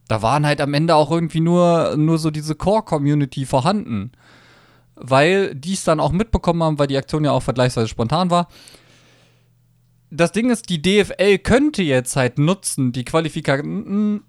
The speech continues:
der V B L Playoffs nochmal anzuschreiben, zu sagen, „Hey, wir machen hier nochmal was Großes, wir versuchen hier irgendwas“, aber ich bin mir sicher, dass die gerade was Besseres zu tun haben, als eben genau über sowas nachzudenken, so böse es klingt.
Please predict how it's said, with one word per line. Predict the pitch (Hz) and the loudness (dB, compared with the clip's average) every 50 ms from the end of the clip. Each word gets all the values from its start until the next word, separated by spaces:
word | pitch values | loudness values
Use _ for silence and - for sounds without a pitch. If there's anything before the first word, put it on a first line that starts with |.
| _ _ | _ _
der | - 135 143 143 135 | -6 -2 -2 0 2
V | - 175 175 165 | 4 2 4 4
B | 165 | 2
L | 139 151 151 | 2 2 2
Playoffs | - 196 214 202 180 160 - - | 2 2 4 4 4 2 2 0
nochmal | 151 135 147 139 139 147 | -2 0 0 0 0 0
anzuschreiben, | 165 180 - 160 - - 143 139 143 147 - | 0 -2 -2 -4 -4 0 2 2 2 2 0
zu | - 139 | -2 2
sagen, | 147 147 143 139 | 2 2 2 2
„Hey, | 165 185 185 | 2 2 2
wir | 165 156 | 2 0
machen | 160 165 160 170 | 0 0 2 2
hier | 175 175 175 | 2 2 2
nochmal | 170 165 160 156 143 | 2 2 2 2 2
was | 151 - - | 0 -2 -2
Großes, | - 135 156 196 240 - 214 - - | 0 2 2 2 2 0 -2 -2 -2
wir | 143 | -2
versuchen | - 147 127 147 226 - - 156 | -2 -2 -4 -4 -4 -4 -2 0
hier | 135 123 | 2 2
irgendwas“, | 120 120 120 117 139 165 - - | 2 2 0 2 0 0 0 0
aber | 127 127 127 143 139 139 | -2 0 0 2 2 0
ich | 139 - - | 0 -4 -4
bin | - 165 170 160 | -2 0 2 2
mir | 147 143 | 2 2
sicher, | 151 185 - 185 165 | 0 0 0 0 0
dass | 151 151 - | 0 0 -2
die | - 143 | -4 -4
gerade | 131 143 147 156 160 160 139 | -2 0 2 2 2 2 0
was | 135 127 | -2 -2
Besseres | 135 156 165 - 175 151 151 143 - | -2 -4 -4 -2 -2 -4 -6 -6 -8
zu | - 135 | -12 -12
tun | - 147 151 151 147 | -10 -6 -4 -2 0
haben, | 139 139 147 160 160 - | 0 0 0 -2 -4 -2
als | - 135 139 - | -2 -2 -2 -2
eben | 123 120 139 143 135 | -4 -4 -4 -2 -2
genau | - 131 127 127 139 | -2 0 2 2 2
über | 139 131 127 | 2 2 0
sowas | 120 131 135 143 127 117 | 0 0 0 0 0 0
nachzudenken, | 123 127 135 135 - 131 107 104 101 - - 107 101 | 0 0 -2 -2 -4 -4 -2 -2 -2 -2 -4 -8 -8
so | 110 113 | -8 -6
böse | 117 120 123 120 110 | -4 -2 -2 -2 -2
es | 104 - - | -6 -6 -4
klingt. | - 127 147 170 180 | 0 0 0 0 0